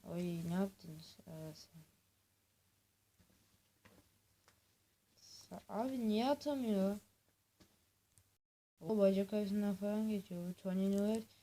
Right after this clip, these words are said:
yükseltince falan çok güzel yaşıyor.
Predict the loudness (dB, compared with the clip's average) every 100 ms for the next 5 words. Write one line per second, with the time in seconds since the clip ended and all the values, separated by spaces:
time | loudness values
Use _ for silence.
0 | -20 _ -20 _ -14 -6 -2 0 0 0
1 | 0 -2 -6 -6 -6 -10 -10 -6 -2 -2
2 | -2 -4 -8 -14 -14 -14